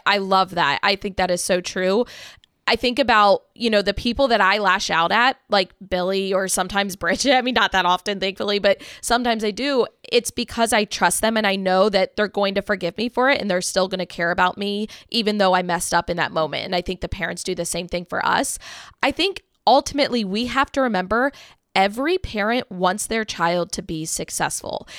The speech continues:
And if you keep that in the back of your head, it makes you realize that the reason they're lashing out at you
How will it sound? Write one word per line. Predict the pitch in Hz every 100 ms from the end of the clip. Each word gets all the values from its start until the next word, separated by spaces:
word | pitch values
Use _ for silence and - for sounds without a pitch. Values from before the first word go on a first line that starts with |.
| -
And | -
if | 240
you | 233 247
keep | - 226 240
that | 302 302
in | 226
the | 220
back | 190 190
of | 233
your | 208 196
head, | 196 180 220 349 - - -
it | 247
makes | 233 262 -
you | 294
realize | 220 240 240 190 190
that | 208
the | 220
reason | 196 202 254 294 277 247 214 - -
they're | 196 240
lashing | 220 196 226 - 220
out | 190 185 240
at | -
you | 277 302 311